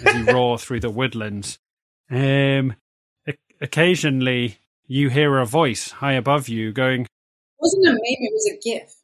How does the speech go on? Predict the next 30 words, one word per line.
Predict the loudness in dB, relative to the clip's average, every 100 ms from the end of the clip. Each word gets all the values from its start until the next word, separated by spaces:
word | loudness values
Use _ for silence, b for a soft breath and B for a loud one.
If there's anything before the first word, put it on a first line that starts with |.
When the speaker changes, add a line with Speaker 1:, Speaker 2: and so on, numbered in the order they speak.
| _ _ -12
Speaker 1:
All | -10
right. | -6 -6 -6 -8 _ _ _ _ _
Many, | -2 0 0 -2
many, | -2 0
Speaker 2:
And | 0 2
Speaker 1:
many | 2 2
of | 0
our | 0
Speaker 2:
a | 0
Speaker 1:
listeners | -2 -2 -4 -4
will | -2 0 0
not | 0 -2 -2
know | -2 0 0
what | -2 -2 -2 -4
the | -6
difference | -4 -4 -4 -6
between | -8 -8 -4 -4
a |
meme | -2 -2 -2
and | -4
a | -4
gif | -6 -6 -8
is, | -12 -12
Janelle. | -14 -14 -14 -18 _ _ _ _
Not | -4 -2 -2
everyone | -4 -4 -2 -2 -4 -8 -14 _ _ _ _
Speaker 2:
Wow. | 2 2 4 2 0
Speaker 1:
is | -2 -4
tech | -4 -4 -4
savvy. | -6 -6 -10